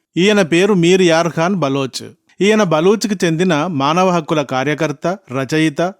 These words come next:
జర్నలిస్ట్ and బలూచ్ లిబరేషన్ ఆర్మీ నాయకుడు. ఈయన మొన్న మే ఇరవై ఎనిమిదవ తేదీన ఒక లెటర్ని రాశాడు.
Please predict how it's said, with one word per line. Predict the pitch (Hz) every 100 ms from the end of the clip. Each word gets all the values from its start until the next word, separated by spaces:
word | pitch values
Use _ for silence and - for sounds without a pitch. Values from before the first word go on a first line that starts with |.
| 117
జర్నలిస్ట్ | 143 139 156 165 - -
and | 202 - 156 175
బలూచ్ | 165 139 170 190
లిబరేషన్ | 160 156 156 160 160 151
ఆర్మీ | 135 131 170
నాయకుడు. | 131 117 120 120 107 110 _ _ -
ఈయన | 202 233 226
మొన్న | 196 196 202 175
మే | 170 180 196 -
ఇరవై | 165 180
ఎనిమిదవ | 196 196 185 170
తేదీన | 147 139 143 156 151 156 180
ఒక | 147
లెటర్ని | 165 139 135 175 175
రాశాడు. | 151 120 117 104 104